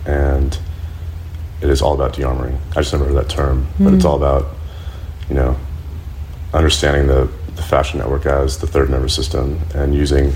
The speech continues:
Speaker 1: you know, light kind of, you know, vector pressure to, you know, manipulate it,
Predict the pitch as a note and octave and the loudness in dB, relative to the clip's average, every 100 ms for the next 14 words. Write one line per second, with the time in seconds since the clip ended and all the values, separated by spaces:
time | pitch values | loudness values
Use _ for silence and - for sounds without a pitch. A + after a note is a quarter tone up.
0 | D#2 E2 C#2+ D2 C#2+ C#2+ - - D#2+ C#2+ | 2 2 2 2 2 2 0 -2 0 0
1 | C#2+ - - - - - - - - C#2 | 0 -4 -8 -8 -10 -10 -10 -8 -6 0
2 | C2 C2 - - - - C#2+ C#2+ C#2 C#2+ | 0 0 -4 -8 -8 -6 0 0 2 0
3 | C#2 - D2+ - C#2+ F2 A2+ - - C#2+ | 0 0 -2 0 0 0 -2 -4 0 2
4 | C#2+ C#2 - E2 C#2+ C2+ - - - E2 | 2 0 -4 0 2 2 0 -6 -4 0
5 | D2+ F#2 G#2 C2+ B1 | 2 4 2 2 0